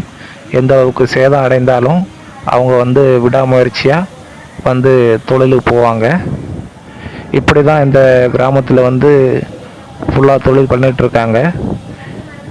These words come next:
கடலோடிகளுக்கு கரையோர பாதிகம்னு சொல்றது உண்மைதான். ஏன்னா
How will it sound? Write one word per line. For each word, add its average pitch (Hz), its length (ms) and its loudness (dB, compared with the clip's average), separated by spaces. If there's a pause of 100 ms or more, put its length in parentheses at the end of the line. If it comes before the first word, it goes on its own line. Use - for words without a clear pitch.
(1000)
கடலோடிகளுக்கு 156 720 2 (140)
கரையோர 147 400 2 (100)
பாதிகம்னு 131 480 2
சொல்றது 127 400 2
உண்மைதான். 131 440 0 (920)
ஏன்னா 143 240 2